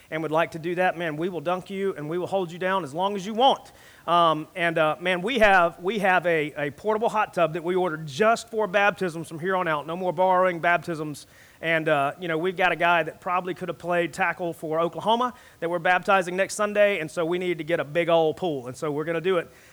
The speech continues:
And we've got some munchkins, uh, that are declaring their faith in Jesus too. So be here for that. We'll, we'll come here, we'll grab coffee, and then we'll go right outside and do that, and then we'll come back in for worship. Uh, so we're excited about that. And then also,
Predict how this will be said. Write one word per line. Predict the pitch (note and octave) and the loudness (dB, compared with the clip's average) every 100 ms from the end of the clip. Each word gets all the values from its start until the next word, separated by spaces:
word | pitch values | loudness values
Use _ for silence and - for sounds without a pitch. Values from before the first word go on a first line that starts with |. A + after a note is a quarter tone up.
| - | -12
And | D#3 | -8
we've | D#3 D3+ | -8 0
got | F3 D#3 | 0 0
some | D#3+ | -6
munchkins, | E3+ D#3 - D#3+ C3+ - | -6 -6 -10 -10 -12 -6
uh, | D3+ D3+ | -4 -4
that | C#3+ D#3 | -2 -4
are | C#3+ | -4
declaring | C#3 D3 - D#3+ | -8 -10 -6 -4
their | D#3+ | -4
faith | D#3+ D#3+ E3 | -6 -8 -10
in | D#3 | -12
Jesus | D#3 D3 | -10 -12
too. | - D#3+ D3 | -10 -10 -8
So | - C#3 C3+ D#3+ | -6 -8 -8 -10
be | F3+ F#3+ | -8 -4
here | F#3 | -4
for | E3+ E3 | -4 -4
that. | C#3 B2+ - | -4 -4 -6
We'll, | E3 F3 | -6 -4
we'll | E3 D#3 | -2 -4
come | - G#3+ | -2 -4
here, | G3+ G3+ F#3+ F3+ - - _ | -2 0 2 0 -4 -20 _
we'll | D#3+ | -8
grab | D#3 F3 F#3 | 0 2 2
coffee, | F3+ F3 D#3+ E3 | -2 -4 -4 -6
and | D#3+ | -4
then | F3 | -4
we'll | E3 | -4
go | D#3+ | -2
right | D#3 D#3 E3 | 2 2 2
outside | D#3 - D#3 D3+ | -2 -2 0 0
and | D3 | -2
do | D3 | -6
that, | D3 C#3 | -4 -4
and | C#3 | -4
then | C#3+ | -10
we'll | |
come | C3 D#3 | -8 -6
back | D3 C#3 | -4 -6
in | C#3+ | -10
for | C3+ | -10
worship. | C3 B2+ - _ - - - | -10 -10 -14 _ -20 -20 -12
Uh, | D3 C3+ | -6 -6
so | B2 D3 | -6 -8
we're | |
excited | D3+ - E3+ | -8 0 0
about | D#3+ D#3+ C#3+ | 2 0 0
that. | D3+ D3 | -2 -2
And | E3+ | -4
then | F#3+ | -2
also, | F#3+ A3+ - F3+ E3+ E3 | -2 -4 0 2 2 -2